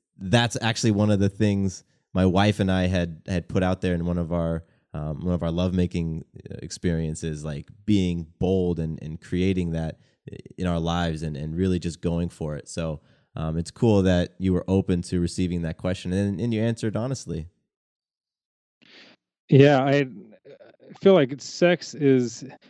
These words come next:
Speaker 2: in, in our culture, it is a taboo topic, and I think that that's not, um, I think that's not healthy. And, and the more that we can talk about it and talk about our experience, uh, I think it,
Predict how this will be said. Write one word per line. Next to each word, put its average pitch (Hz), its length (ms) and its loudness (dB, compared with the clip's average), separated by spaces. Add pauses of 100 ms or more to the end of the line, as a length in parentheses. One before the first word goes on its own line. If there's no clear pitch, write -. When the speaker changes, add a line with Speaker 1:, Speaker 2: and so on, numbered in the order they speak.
(180)
Speaker 2:
in, 147 380 -2
in 151 140 4
our 135 140 6
culture, 156 500 4 (200)
it 151 220 2
is 170 400 6
a 139 120 6
taboo 131 680 4
topic, 135 520 2
and 120 100 0
I 117 80 6
think 123 260 0
that 107 120 0
that's 117 280 2
not, 117 340 2 (100)
um, 104 440 -2 (240)
I 120 60 -8
think 110 200 0
that's 110 160 2
not 110 180 2
healthy. 107 380 2
And, 104 300 0
and 110 140 4
the 107 60 8
more 107 180 10
that 110 120 6
we 110 120 6
can 107 260 0
talk 101 260 -2
about 110 220 2
it 110 40 0
and 104 80 -4
talk 110 160 0
about 107 180 4
our 107 60 4
experience, 117 640 0 (420)
uh, 104 220 4
I 107 80 -2
think 107 200 2
it, 101 120 4